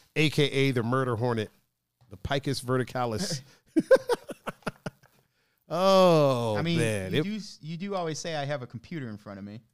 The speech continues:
Speaker 1: Yeah, you do.
Speaker 2: So
Speaker 1: You
Speaker 2: let's,
Speaker 1: do.
Speaker 2: uh,
Speaker 1: Sitting there chilling.
Speaker 2: let's type in Murder Hornets.
Speaker 1: Chilling, chilling like a villain.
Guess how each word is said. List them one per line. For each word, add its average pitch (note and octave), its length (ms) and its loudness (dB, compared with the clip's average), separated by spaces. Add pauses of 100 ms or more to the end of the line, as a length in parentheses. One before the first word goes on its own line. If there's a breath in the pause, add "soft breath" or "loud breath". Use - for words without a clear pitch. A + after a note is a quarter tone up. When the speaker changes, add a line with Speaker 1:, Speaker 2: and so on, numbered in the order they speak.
(100)
Speaker 1:
Yeah, A#2 140 0
you B2+ 240 4
do. D#3+ 380 4
Speaker 2:
So - 140 -16
Speaker 1:
You C3+ 60 -8
Speaker 2:
let's, A2 120 2
Speaker 1:
do. E3 160 4
Speaker 2:
uh, E3+ 240 -2 (300)
Speaker 1:
Sitting C#3 260 -2
there C3+ 140 2
chilling. C#3+ 420 0 (240)
Speaker 2:
let's D#3 160 -20
type E3+ 260 -12
in D#3+ 100 -6
Murder D3+ 280 -8
Hornets. A2+ 400 -12
Speaker 1:
Chilling, D3+ 340 2
chilling E3 320 -2
like E3 160 -4
a E3 60 -4
villain. B2 400 -4